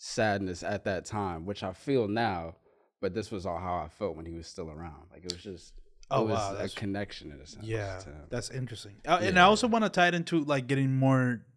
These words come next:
Speaker 2: getting to know you a bit more.
Speaker 1: Mm-hmm.
Speaker 2: So, 'cause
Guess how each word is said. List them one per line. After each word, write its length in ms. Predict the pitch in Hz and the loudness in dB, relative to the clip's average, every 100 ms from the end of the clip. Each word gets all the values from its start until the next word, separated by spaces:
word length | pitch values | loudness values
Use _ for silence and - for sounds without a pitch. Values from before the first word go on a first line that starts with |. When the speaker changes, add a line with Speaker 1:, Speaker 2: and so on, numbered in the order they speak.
| _ - _ - 127 | _ -20 _ -14 -2
Speaker 2:
getting 240 | 139 139 | 2 2
to 120 | 135 135 | 0 0
know 200 | 131 123 | 2 2
you 340 | 123 151 156 | 4 8 8
a 60 | 113 | 8
bit 180 | 113 | 2
more. 400 | 107 110 95 - - | -2 -4 -6 -10 -6
Speaker 1:
Mm-hmm. 280 | 104 85 78 - | -4 -4 -8 -8
Speaker 2:
So, 600 | - 156 139 131 123 - _ _ _ - | 2 4 6 4 0 -6 _ _ _ 0
'cause 440 | 151 139 - - | 2 2 0 -8